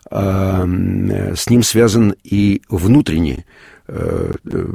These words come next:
именно, э, он подхватил и развил те темы, те, э, э, проблемы, те вопросы, которые с-, Пушкин ставил перед собой, в частности, там,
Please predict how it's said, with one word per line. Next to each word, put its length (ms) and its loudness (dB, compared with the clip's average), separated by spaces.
именно, 720 2
э, 480 -4
он 280 4
подхватил 600 0
и 40 2
развил 380 0
те 460 -4
темы, 420 0
те, 240 -8
э, 720 -8
э, 400 -10
проблемы, 640 -2
те 200 2
вопросы, 800 0
которые 480 0
с-, 160 -12
Пушкин 340 -2
ставил 260 -2
перед 200 -6
собой, 240 -4
в 40 -20
частности, 320 -6
там, 140 -6